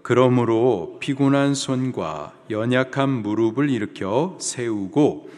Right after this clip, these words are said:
너희 발을 위하여 곧은 길을 만들어 저는 다리로 하여금 어그러지지 않고 고침을 받게 하라."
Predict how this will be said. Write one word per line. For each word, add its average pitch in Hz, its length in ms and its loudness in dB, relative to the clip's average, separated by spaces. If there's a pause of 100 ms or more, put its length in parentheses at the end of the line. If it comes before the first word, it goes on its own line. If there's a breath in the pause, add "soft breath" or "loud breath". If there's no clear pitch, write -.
(280 loud breath)
너희 127 440 4
발을 127 600 0
위하여 107 600 0 (260 loud breath)
곧은 147 540 0
길을 143 260 0
만들어 95 680 -2 (300 loud breath)
저는 101 400 -2
다리로 87 400 -6
하여금 87 640 -2 (260)
어그러지지 139 760 -4
않고 110 640 -6 (280 loud breath)
고침을 185 1080 0
받게 165 840 -6
하라." 76 1040 -12